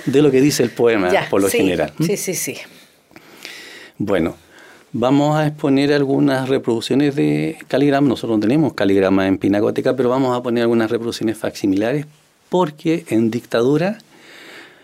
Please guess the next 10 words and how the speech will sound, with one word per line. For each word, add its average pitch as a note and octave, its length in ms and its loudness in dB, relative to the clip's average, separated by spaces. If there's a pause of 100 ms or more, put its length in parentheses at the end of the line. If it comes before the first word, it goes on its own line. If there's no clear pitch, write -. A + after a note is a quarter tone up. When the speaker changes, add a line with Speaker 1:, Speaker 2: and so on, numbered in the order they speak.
(420)
Speaker 1:
hay G2+ 200 0
algunas A#2+ 340 2
revistas A#2+ 340 0
como F#2+ 260 0
Apsis B2 480 -4
que, B2+ 440 -2 (500)
eh, G#2+ 680 0
tenían A#2 560 0
censurado... D#3 1400 -2
Eh, A2 760 0